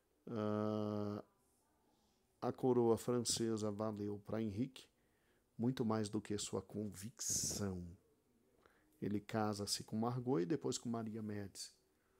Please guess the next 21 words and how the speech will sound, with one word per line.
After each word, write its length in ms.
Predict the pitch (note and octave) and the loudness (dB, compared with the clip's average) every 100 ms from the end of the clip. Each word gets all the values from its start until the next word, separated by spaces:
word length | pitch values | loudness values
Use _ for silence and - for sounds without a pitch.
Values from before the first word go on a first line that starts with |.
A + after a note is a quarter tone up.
| _ _ - _ _ _ - | _ _ -20 _ _ _ -6
E 100 | A#2 | -2
o 60 | A#2 | -2
segundo 500 | - C#3+ D3 B2+ A#2+ | -4 -4 -6 -4 -4
erro 280 | A#2 G#2 | -4 -6
que 140 | G2 G2+ | -8 -10
tivemos 540 | - G2+ G#2 G2+ G2 | -10 -8 -8 -6 -8
aqui, 480 | G2+ - G#2+ G#2 F2 _ _ _ _ _ _ _ | -8 -10 -12 -12 -12 _ _ _ _ _ _ _
de 60 | - | -10
forma 300 | D#3 D#3 C#3+ | -6 -4 -4
terrível, 640 | C#3+ A#2+ A#2 A2 F#2+ G2+ | -4 -2 -4 -4 -6 -10
terrível, 600 | - A2 G#2 G#2 F#2+ F#2+ | -8 -6 -4 -4 -4 -8
terrível, 640 | - G#2 G2+ A2+ A2+ B2+ D#3 - - _ _ _ _ _ | -8 -6 -4 -2 -2 -4 -8 -12 -20 _ _ _ _ _
ah, 800 | B2 A2+ A2 A2 G#2+ G#2+ G#2 G#2 - _ _ _ _ _ _ _ | -4 0 0 0 0 0 -2 -4 -8 _ _ _ _ _ _ _
foi 300 | - - C3 | -8 2 4
acreditar 840 | A#2 - C3 A2 G2+ - G#2+ G2 - - _ _ _ _ - - _ - | 4 2 0 0 -2 -2 -4 -4 -10 -12 _ _ _ _ -20 -20 _ -12
que 100 | - | -6
por 220 | - A#2+ | 0 0
intermédio 960 | A#2+ D3 C#3+ A2+ F2+ A2 A#2+ A#2+ A2+ A2 | 0 -2 0 0 0 -2 -2 -2 -2 -2
de 280 | G#2 G#2+ G#2+ | -4 -4 -4
acordos 640 | G#2 - A2+ G#2+ G#2+ G#2 - | -6 -8 -6 -6 -6 -8 -10
políticos 1040 | - A2+ A2 A#2+ A#2+ - - D#3 E3+ | -8 -6 -6 -8 -10 -10 -8 -8 -8